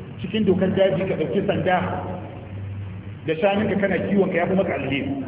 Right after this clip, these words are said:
Saboda manzon Allah ya ce to lokaci zai yi sai an samu irin wannan. Shi sa Allah ce inna ma amwalukum wa auladukum fitna.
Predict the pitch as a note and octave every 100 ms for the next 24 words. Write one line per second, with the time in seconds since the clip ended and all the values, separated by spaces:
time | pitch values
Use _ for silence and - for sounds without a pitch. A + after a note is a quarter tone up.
0 | - - - - - - - - - -
1 | - - G3 F#3 E3 F#3 F#3+ G3 F3+ F3+
2 | E3 C#3+ F#3 G#3 F#3 F3 D#3+ F3+ C#3+ -
3 | E3 F3 E3 C#3 C#3+ C#3+ - - - -
4 | - - - - - - - - - -
5 | - - - - - - - - - G#3
6 | G#3+ - G#3 F#3 F#3 G#3+ G#3 F#3 F#3 -
7 | F3+ F#3 G3+ F#3 F3+ F3+ - D#3+ E3 E3
8 | E3+ E3 - - D#3 D#3